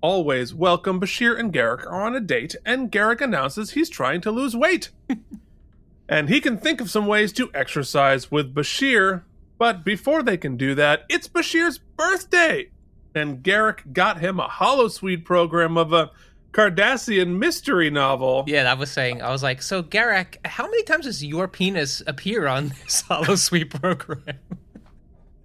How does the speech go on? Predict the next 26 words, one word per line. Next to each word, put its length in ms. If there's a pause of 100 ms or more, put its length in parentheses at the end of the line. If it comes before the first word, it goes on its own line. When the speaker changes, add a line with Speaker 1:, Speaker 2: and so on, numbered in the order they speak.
(1800)
Speaker 1:
It's 200
so 220
funny. 340
I 60
try 140
to 80
pick 200
up 120
the 80
phone. 340
Oh, 260
no, 320
it's 80
Speaker 2:
Oh, 60
Speaker 1:
Garak's, 460
Speaker 2:
my 80
goodness. 160
Speaker 1:
it's 360
Garak's 60
junk. 500
Speaker 2:
I 60
feel 180
like 80
there's 200
Speaker 1:
Oh, 80
Speaker 2:
some 60